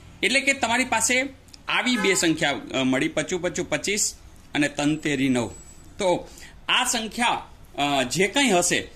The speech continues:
એ પચીસ વડે પણ નિશેષ ભાગી શકાતી હશે અને નવ વડે પણ. એટલે આ લોજિકનો આપણે હવે ઉપયોગ કરવો છે. મિત્રો, થોડુંક એ વિચાર લઈએ કે પચીસ વડે તો એવું જ થશે કે પચીસ ચોકું સો, ત્યારે જ જુઓ તમે બે,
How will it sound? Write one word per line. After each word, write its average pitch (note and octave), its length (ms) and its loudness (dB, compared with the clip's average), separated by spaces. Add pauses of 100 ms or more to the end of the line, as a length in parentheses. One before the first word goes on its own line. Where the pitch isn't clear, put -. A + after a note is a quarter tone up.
(320)
એ F3+ 60 0
પચીસ F3 560 0
વડે D3+ 300 4
પણ F#3+ 200 -2
નિશેષ F3 340 2
ભાગી D#3 240 0
શકાતી F#3 460 -2
હશે A3 200 -2 (340)
અને D3+ 180 0
નવ C#3 400 2
વડે C3+ 260 2
પણ. B2+ 300 -4
એટલે F#3 160 0
આ A#3 420 0
લોજિકનો F3 600 0
આપણે D#3+ 240 0
હવે C#3+ 220 0
ઉપયોગ B2 400 -4
કરવો G#2+ 220 -4
છે. - 120 -12 (1120)
મિત્રો, B3 220 0
થોડુંક C#4+ 460 2
એ C4+ 100 4
વિચાર A#3+ 240 0
લઈએ A3 140 0
કે B3 120 -2
પચીસ C4 520 0
વડે C4+ 200 4
તો C4 120 -2
એવું B3+ 180 2
જ - 20 -14
થશે G3+ 280 0
કે F3 100 -6
પચીસ G3+ 420 -2
ચોકું A3 320 0
સો, - 360 0 (540)
ત્યારે G#3+ 380 4
જ C#3 140 -6
જુઓ D#3 260 2
તમે B2 220 0
બે, D3+ 320 2